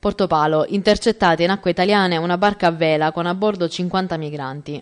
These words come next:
A notare il natante ieri è stata la motovedetta della Guardia di Finanza, a circa dieci miglia a sud di Capopassero. Gli stranieri sono stati trasferiti sull'imbarcazione delle Fiamme Gialle,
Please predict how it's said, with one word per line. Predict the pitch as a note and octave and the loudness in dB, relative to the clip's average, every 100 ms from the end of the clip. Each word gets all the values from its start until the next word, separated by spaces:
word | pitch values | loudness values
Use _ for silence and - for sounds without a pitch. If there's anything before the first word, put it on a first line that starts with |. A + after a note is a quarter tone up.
| - | -6
A | F#3 | -2
notare | F#3 F3+ E3+ | -2 0 0
il | E3+ | 0
natante | F#3 A#3 A3 F#3+ D#3 | -2 0 0 0 -2
ieri | F#3 G3+ F3+ | 0 0 0
è | |
stata | D#3+ F#3 E3+ | -2 -4 -4
la | D#3 | -4
motovedetta | E3+ E3+ F3 G3 G#3 E3+ | -4 -4 -4 -2 -2 -2
della | D#3 D#3 | -2 -2
Guardia | E3+ E3+ D#3+ | -2 -4 -4
di | D3+ | -4
Finanza, | D#3+ D#3 C#3+ D3+ D#3+ C#3+ | -6 -6 -6 -6 -4 -4
a | F3 | -4
circa | - A3 - | -2 -2 -2
dieci | E3+ E3+ E3+ | -4 -4 -4
miglia | F3+ G3+ E3 | -2 -2 -2
a | |
sud | D#3+ G#3 E3+ | -4 -6 -4
di | D#3 | -6
Capopassero. | D#3 D3+ C#3+ C#3 C3+ - D3 D3 - - - - _ | -6 -6 -6 -6 -8 -6 -6 -6 -12 -20 -20 -20 _
Gli | G3 | -6
stranieri | F#3 G3 G3+ A#3 F#3 | -2 0 4 4 4
sono | F3 F3 | 2 0
stati | G3 F3 | 0 -2
trasferiti | E3+ E3+ - F#3+ F#3 E3+ D#3+ | -2 -6 -4 -2 -2 -4 -6
sull'imbarcazione | F3 E3+ E3 E3 F3 - G3 E3 | -6 -4 -2 -2 -4 -2 -2 0
delle | D#3+ | -2
Fiamme | E3+ F3+ E3 D#3 | -2 -4 -4 -4
Gialle, | D#3 C#3+ D3 D3 | -4 -4 -4 -6